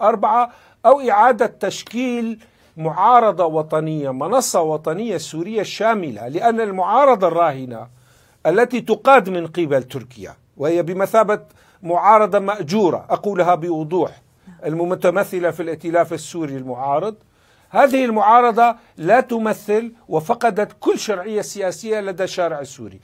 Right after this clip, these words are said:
وهذا يفسر لماذا تقدمت هيئة تحرير الشام وحظيت بهذا الدعم المجتمعي في سوريا. ولهذا السبب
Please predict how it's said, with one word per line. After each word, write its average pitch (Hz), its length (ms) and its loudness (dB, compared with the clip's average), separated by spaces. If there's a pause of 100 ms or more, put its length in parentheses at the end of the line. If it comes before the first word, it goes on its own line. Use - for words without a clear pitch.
(180)
وهذا 254 520 4 (200)
يفسر 226 560 2
لماذا 214 800 -2 (540)
تقدمت 302 760 0
هيئة 269 280 -4
تحرير 220 640 -6
الشام 233 600 0 (360)
وحظيت 240 680 2
بهذا 226 680 2 (180)
الدعم 233 560 2 (240)
المجتمعي 180 840 0 (340)
في 175 140 -8
سوريا. 156 540 -4 (760)
ولهذا 202 440 4
السبب 220 480 4